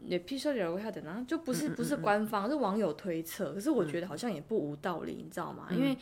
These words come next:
Speaker 2: 嗯。
Speaker 1: 你知道上礼拜韩国不是发生一，一个新闻，就是在讲
Speaker 2: 嗯。
Speaker 1: 那个有一个小学老师自杀。
Speaker 2: 嗯，嗯，嗯，嗯，嗯。
Speaker 1: 파찌 뉴스。
Speaker 2: 嗯，嗯，嗯，嗯。
Speaker 1: 然后那个新闻是闹得蛮大的，就是那个小学老-，
Speaker 2: 嗯。
Speaker 1: 小学老师是因为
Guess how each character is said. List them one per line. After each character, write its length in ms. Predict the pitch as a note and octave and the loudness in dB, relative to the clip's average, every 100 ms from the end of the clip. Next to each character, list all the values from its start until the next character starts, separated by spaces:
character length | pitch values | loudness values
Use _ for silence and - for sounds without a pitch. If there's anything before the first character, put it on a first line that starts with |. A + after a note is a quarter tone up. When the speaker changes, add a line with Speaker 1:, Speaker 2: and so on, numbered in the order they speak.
| - | -4
Speaker 2:
嗯。 200 | E3 D3+ D3+ - | -4 -4 -6 -10
Speaker 1:
你 140 | G#3+ G3 | -6 -2
知 80 | |
道 100 | D4 | 2
上 320 | D#4+ D#4 D#4+ A#3+ | 0 0 0 2
礼 140 | D#3+ | 0
拜 180 | G#3 G#3+ | -2 -4
韩 200 | G#3 E3+ | -4 -4
国 100 | E3 | -4
不 100 | E3+ | -2
是 120 | F#3+ | -4
发 200 | F#3+ F3 | -2 -4
生 160 | F3+ F3+ | -2 -2
一， 140 | F3+ F3+ | -4 -4
一 80 | - | -4
个 100 | E3+ | -2
新 340 | E3 - E3+ F3 | -2 -6 -6 -6
闻， 160 | C#3 | -6
就 140 | - F3+ | -4 -4
是 80 | |
在 180 | F#3 F#3 | -2 -2
讲 280 | F3 E3 D3 D#3 | -2 -4 -6 -8
Speaker 2:
嗯。 180 | - - B3+ - | -14 -14 -16 -12
Speaker 1:
那 120 | F3+ D#3+ | -10 -10
个 220 | - - A1+ | -10 -10 -8
有 100 | D#3+ | -6
一 80 | D#3 | -4
个 400 | E3 D#3 C#3+ C#3+ | -4 -6 -8 -10
小 160 | E3 | -8
学 140 | D#3+ F3+ | -6 -6
老 160 | D3+ | -6
师 220 | F3+ - | -6 -4
自 260 | F3+ - E3 | -6 -4 -6
杀。 220 | E3 - F#3 | -4 -6 -4
Speaker 2:
嗯， 140 | F3 | -4
嗯， 140 | F#3 - | -4 -4
嗯， 160 | F3+ E3+ | -4 -4
嗯， 160 | E3+ - | -4 -4
嗯。 220 | E3 D#3 - - - - - - - | -4 -6 -10 -20 -20 -20 -20 -20 -8
Speaker 1:
파 120 | F3+ - | -8 -6
찌 240 | - D3+ | -8 -6
뉴 120 | D3 D3+ | -8 -10
스。 280 | - D3+ D3 | -10 -8 -4
Speaker 2:
嗯， 120 | F3+ | -4
嗯， 140 | - - | -4 -4
嗯， 120 | F3 - | -6 -6
嗯。 140 | E3 | -4
Speaker 1:
然 100 | F#3 | -4
后 400 | F#3+ B3 A3 G3 - _ | -2 0 0 -2 -8 _
那 140 | C4+ | 0
个 80 | A#3+ | 0
新 160 | A#3+ A#3+ | 2 0
闻 120 | F#3 | 0
是 120 | F#3 | 0
闹 200 | F#3+ F#3+ | 0 0
得 80 | E3 | -2
蛮 220 | D3 C#3 | -4 -8
大 280 | D3 D#3+ C#3+ | -4 -4 -4
的， 120 | - | -10
就 140 | - G3+ | -8 -4
是 160 | A3 | -2
那 60 | A3+ | -2
个 60 | G#3 | -2
小 40 | E3+ | -4
学 60 | |
老-， 100 | E3 | -4
Speaker 2:
嗯。 20 | - | -6
Speaker 1:
小 180 | - F3+ | -6 -2
学 120 | G3 | 0
老 120 | F#3 | 0
师 160 | F3+ G#3 | 0 -2
是 200 | G#3+ A3 | -2 -4
因 260 | G3 G3 | -2 -2
为 300 | G3 F#3 E3+ | 0 0 -4